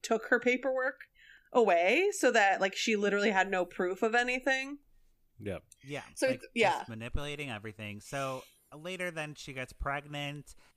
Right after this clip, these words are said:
Speaker 3: and
Speaker 1: Yeah.
Speaker 3: he basically forces her to have an abortion, uh, which is, like, a really terrible scene where they're at the clinic and he's like, "Those needles are gonna really hurt," and, like, all this, like, fucked up shit about, like,
Speaker 1: Yeah.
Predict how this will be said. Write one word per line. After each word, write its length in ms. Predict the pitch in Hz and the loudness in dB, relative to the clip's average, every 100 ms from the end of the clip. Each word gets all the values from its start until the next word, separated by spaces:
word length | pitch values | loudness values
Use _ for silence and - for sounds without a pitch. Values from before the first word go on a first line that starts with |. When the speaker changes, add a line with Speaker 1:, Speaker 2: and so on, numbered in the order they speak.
| - | -12
Speaker 3:
and 240 | 139 135 | -6 -4
Speaker 1:
Yeah. 320 | 202 190 180 123 | 0 0 0 -4
Speaker 3:
he 80 | 123 | -4
basically 360 | 135 135 - 139 | -4 -4 -10 -12
forces 340 | - 127 - | -10 -12 -12
her 140 | - 120 | -12 -10
to 80 | 113 | -10
have 220 | 110 104 | -12 -12
an 80 | 107 | -12
abortion, 880 | - 175 170 - 165 160 156 151 151 - _ _ 123 | -6 -4 -4 -6 -10 -8 -10 -12 -16 -20 _ _ -10
uh, 220 | 120 117 | -8 -6
which 240 | 117 120 | -8 -12
is, 160 | 123 113 | -16 -14
like, 180 | 117 110 | -14 -12
a 20 | |
really 240 | 113 123 120 | -8 -8 -8
terrible 340 | 127 113 107 | -6 -4 -6
scene 300 | - 117 113 | -6 -8 -8
where 220 | 113 110 - | -8 -10 -12
they're 200 | 117 113 | -12 -10
at 240 | 107 113 - | -6 -6 -6
the 60 | 127 | -14
clinic 440 | - 117 113 123 117 | -12 -10 -10 -12 -14
and 140 | 110 | -16
he's 260 | 110 113 104 | -14 -14 -10
like, 220 | 113 104 _ _ _ _ _ _ _ _ 104 | -10 -10 _ _ _ _ _ _ _ _ -16
"Those 260 | 123 123 117 | -10 -10 -10
needles 460 | 117 120 147 120 | -10 -8 -8 -8
are 100 | 113 | -8
gonna 240 | 107 107 101 | -10 -10 -10
really 280 | 113 131 127 | -8 -8 -8
hurt," 400 | 123 143 123 101 | -6 -4 -6 -8
and, 120 | 98 | -12
like, 160 | 98 - | -14 -14
all 180 | 113 127 | -12 -12
this, 240 | 127 120 | -12 -16
like, 140 | - 113 - | -16 -16 -14
fucked 220 | 110 - | -14 -12
up 140 | 113 | -10
shit 380 | - 127 110 98 | -8 -8 -10 -10
about, 320 | 101 98 98 | -10 -10 -8
like, 100 | 202 | -4
Speaker 1:
Yeah. 220 | 190 156 | -2 -2